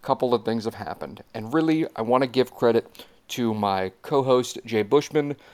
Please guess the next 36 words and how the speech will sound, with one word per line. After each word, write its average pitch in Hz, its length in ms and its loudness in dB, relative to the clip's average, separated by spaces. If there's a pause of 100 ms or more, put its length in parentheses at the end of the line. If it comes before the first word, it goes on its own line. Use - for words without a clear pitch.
(300)
Um, 107 520 2
when 117 220 0
the 107 60 -4
trade, 147 640 -2
when 117 120 -4
the 113 80 0
non-waiver 123 800 0
trade 110 360 -2
deadline 98 440 -4
passed, 147 540 -4 (300)
and 101 240 -6
Jay 107 220 -2
Bruce 147 460 0
had 110 180 -2
not 107 260 0
been 113 200 -2
moved, 170 560 0 (560)
my 117 140 2
co-host 165 600 4
said, 127 480 2 (260)
"Well, 202 440 2 (280)
keep - 260 -2
an 175 80 2
eye 165 220 6
out. 139 300 2
I 110 80 0
wouldn't 117 400 -2
rule 151 300 2
out 143 320 2 (260)
Jay 113 220 -6
Bruce 151 400 -2
getting - 280 -2
moved 123 460 -2 (100)
after 160 320 -2
the 117 120 -6
deadline 110 640 2